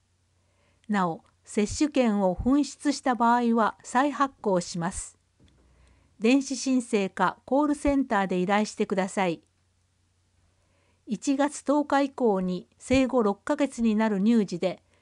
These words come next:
早期に接種券の発送を希望される場合はご相談ください。申し込み、問い合わせ、大東市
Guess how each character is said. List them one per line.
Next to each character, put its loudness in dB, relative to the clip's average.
早 0
期 -2
に 0
接 -2
種 -2
券 2
の 0
発 -4
送 0
を 0
希 -6
望 2
さ -2
れ 2
る -2
場 4
合 0
は 0
ご -8
相 2
談 2
く -6
だ 0
さ -2
い。 -6
申 4
し -8
込 0
み、 0
問 2
い 4
合 4
わ 2
せ、 -4
大 2
東 0
市 -6